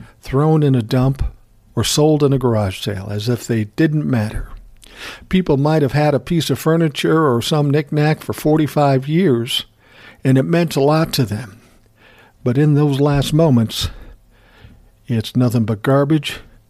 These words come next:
or somebody else's cheap trinket.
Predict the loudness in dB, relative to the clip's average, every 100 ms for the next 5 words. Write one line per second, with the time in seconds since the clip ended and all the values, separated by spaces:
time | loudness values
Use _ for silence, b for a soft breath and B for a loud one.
0 | _ _ _ -2 0 0 0 2 2 2
1 | 0 0 -2 -4 -6 -2 -2 -2 -2 -2
2 | -4 -10